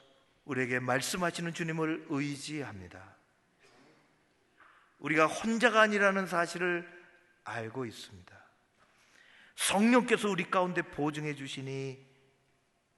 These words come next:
감사드립니다. 주의 종들의 이 한 날, 이 한 주간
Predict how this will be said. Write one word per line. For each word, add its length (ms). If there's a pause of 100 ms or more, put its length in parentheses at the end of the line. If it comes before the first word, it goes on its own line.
감사드립니다. 920 (2250)
주의 260
종들의 840 (1000)
이 100
한 200
날, 720
이 80
한 200
주간 460